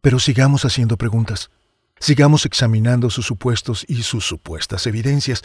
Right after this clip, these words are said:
y pronto habremos sembrado por lo menos una duda que Dios mediante habrá de crecer lo suficiente para animarlos a salir algún día de su caverna. Así fue como salimos nosotros, algún día, después de todo.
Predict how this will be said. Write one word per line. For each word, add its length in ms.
y 100
pronto 400
habremos 400
sembrado 460
por 200
lo 80
menos 380
una 140
duda 400
que 100
Dios 260
mediante 340
habrá 180
de 80
crecer 360
lo 60
suficiente 600
para 180
animarlos 600
a 40
salir 420
algún 320
día 320
de 160
su 160
caverna. 500
Así 240
fue 140
como 240
salimos 440
nosotros, 680
algún 320
día, 320
después 300
de 80
todo. 320